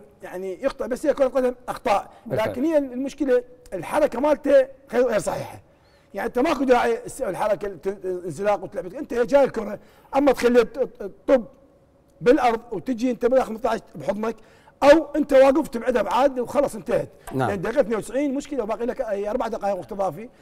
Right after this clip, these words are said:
Speaker 2: دقيقة.
Speaker 1: بالدقيقة اثنين وتسعين وقت، يعني، جدًا صعب، صعب ترجع. يعني، أنت راح تخلي اللاعبين كلها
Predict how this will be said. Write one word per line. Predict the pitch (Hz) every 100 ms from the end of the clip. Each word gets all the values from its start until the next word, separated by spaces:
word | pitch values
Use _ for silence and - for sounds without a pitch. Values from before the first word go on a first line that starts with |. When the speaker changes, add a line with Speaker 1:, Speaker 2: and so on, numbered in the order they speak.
| -
Speaker 2:
دقيقة. | 143
Speaker 1:
بالدقيقة | 208 247 226
اثنين | 202 220
وتسعين | - 208 208 202
وقت، | 180 254 262 - -
يعني، | 180 180
جدًا | 165 139 285 320
صعب، | 269 269 240 180 - _
صعب | - - 285 214
ترجع. | 254 302 196 - - _ _
يعني، | 165 190
أنت | 165
راح | 214 190
تخلي | - 269 269
اللاعبين | 233 202 196 269
كلها | 254 294 269